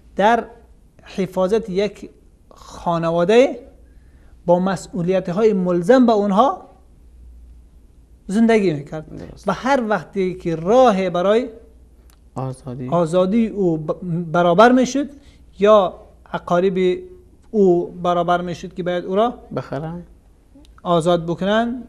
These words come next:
Speaker 1: پرداخ-، پرداخت برای م-، یعنی ما-، مالک و مسئولی او داشته باشن و او را آزاد بکنن، هم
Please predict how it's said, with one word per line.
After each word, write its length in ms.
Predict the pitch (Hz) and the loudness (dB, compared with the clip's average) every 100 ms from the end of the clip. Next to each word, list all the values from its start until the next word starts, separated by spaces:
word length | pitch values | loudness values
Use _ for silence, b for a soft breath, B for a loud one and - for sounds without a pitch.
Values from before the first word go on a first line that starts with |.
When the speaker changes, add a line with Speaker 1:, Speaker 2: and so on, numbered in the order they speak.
| - | -12
Speaker 1:
پرداخ-، 520 | 190 180 185 180 180 165 | -6 -4 -4 -4 -6 -8
پرداخت 440 | - 170 160 165 180 | -4 -2 -2 -4 -6
برای 400 | 170 170 170 165 | -4 -2 -2 -4
م-، 160 | 170 170 170 160 - b b b b b - - - - _ - | -8 -14 -18 -20 -20 b b b b b -20 -20 -20 -20 _ -12
یعنی 180 | 160 | -8
ما-، 220 | 160 165 160 | -6 -4 -2
مالک 360 | 170 160 160 | -2 -2 -4
و 40 | 165 | -6
مسئولی 460 | 160 - 175 165 | -6 -8 -6 -4
او 320 | 165 165 165 - - - 170 | -4 -4 -6 -12 -20 -20 -8
داشته 300 | 170 165 175 | -6 -6 -6
باشن 280 | 165 160 190 | -6 -6 -6
و 60 | |
او 120 | 170 175 | -4 -4
را 100 | 175 | -2
آزاد 320 | 165 180 180 | -2 -2 -4
بکنن، 380 | 190 214 269 277 B B | -6 -2 -2 -4 B B
هم 380 | - 226 220 | -8 -6 -4